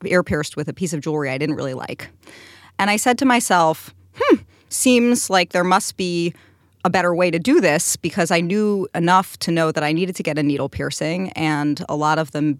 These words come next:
big mall brands that we all know only pierce with guns. And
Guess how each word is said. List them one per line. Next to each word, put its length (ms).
big 300
mall 220
brands 440
that 220
we 140
all 160
know 400
only 240
pierce 320
with 140
guns. 460
And 460